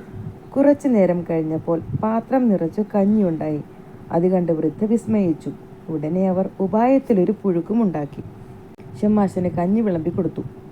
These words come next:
രണ്ടുപേരും വയറ് നിറച്ച് കഞ്ഞിയും കുടിച്ചു, പുഴുക്കും കഴിച്ചു. അവർ കഞ്ഞി കുടിച്ച് കഴിഞ്ഞിട്ടും പിന്നെയും പാത്രത്തിൽ അരയിടം കഞ്ഞി ശേഷിച്ചു.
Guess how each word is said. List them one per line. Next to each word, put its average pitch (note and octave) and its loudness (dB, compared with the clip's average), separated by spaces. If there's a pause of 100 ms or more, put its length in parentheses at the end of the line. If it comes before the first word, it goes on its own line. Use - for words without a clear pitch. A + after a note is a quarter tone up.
(540)
രണ്ടുപേരും F#3+ 2
വയറ് G3 2
നിറച്ച് E3 0
കഞ്ഞിയും F#3 2
കുടിച്ചു, F#3+ -2 (100)
പുഴുക്കും F#3+ 0
കഴിച്ചു. E3+ 0 (460)
അവർ F#3 2
കഞ്ഞി G3+ 4
കുടിച്ച് B3 0
കഴിഞ്ഞിട്ടും F#3 0
പിന്നെയും A3+ 4 (280)
പാത്രത്തിൽ G3 2
അരയിടം G3+ 2
കഞ്ഞി E3+ 2
ശേഷിച്ചു. E3+ 2